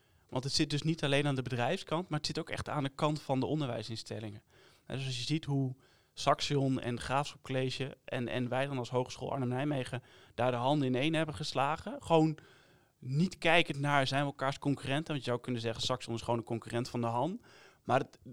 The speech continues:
die vraag is helemaal niet opgekomen. Hè, wij, wij vinden dat wij voor onze studenten de mooiste plekken moeten regelen. Wij vinden dat wij maatschappelijke impact moeten realiseren. Wij vinden dat het werkveld daarin een sleutel in handen heeft.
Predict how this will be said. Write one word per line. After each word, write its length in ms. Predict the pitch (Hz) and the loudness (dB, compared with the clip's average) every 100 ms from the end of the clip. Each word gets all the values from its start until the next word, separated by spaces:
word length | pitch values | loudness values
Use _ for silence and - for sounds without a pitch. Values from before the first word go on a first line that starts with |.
| - | -16
die 260 | 143 143 160 | -8 -6 -4
vraag 260 | 180 190 | -4 -4
is 60 | - | -2
helemaal 200 | 180 170 | 0 2
niet 100 | 147 | 0
opgekomen. 720 | - - - 127 113 107 - _ _ | -4 -6 -8 -4 -4 -6 -10 _ _
Hè, 140 | 156 | 0
wij, 220 | 151 147 | 4 6
wij 200 | 139 160 | 6 4
vinden 440 | 156 190 190 151 123 | 4 0 4 4 4
dat 160 | 135 | 2
wij 140 | - 139 | 2 0
voor 160 | - | 0
onze 180 | 139 139 | -2 -2
studenten 520 | - 143 151 160 127 | -4 0 0 0 -2
de 80 | 120 | 0
mooiste 300 | 135 147 - | 2 2 -2
plekken 300 | - 147 - | -4 -4 -2
moeten 220 | 170 165 | -4 -2
regelen. 440 | 156 156 165 - 302 - - - - | -2 0 -2 -6 -12 -14 -20 -20 -10
Wij 180 | - 135 | 2 2
vinden 280 | 139 180 156 | 4 0 2
dat 120 | 135 | 2
wij 120 | 135 | 2
maatschappelijke 500 | 131 123 - 135 131 | 0 -2 -4 -4 -2
impact 280 | - - 165 | -4 -2 -4
moeten 200 | 160 147 | -4 -2
realiseren. 680 | 151 147 135 135 143 175 269 - - - - | -2 0 0 0 -2 -4 -12 -18 -20 -20 -6
Wij 180 | 127 131 | -2 0
vinden 300 | 165 170 139 | 2 4 4
dat 160 | 139 | 2
het 120 | 123 | 2
werkveld 440 | 107 143 170 - 135 | 2 4 4 2 4
daarin 260 | 135 127 | 4 4
een 80 | 127 | 2
sleutel 400 | 110 139 165 151 | 0 -2 -2 0
in 80 | 135 | -2
handen 340 | 120 147 170 | 0 0 0
heeft. 300 | 147 147 - | 0 0 -2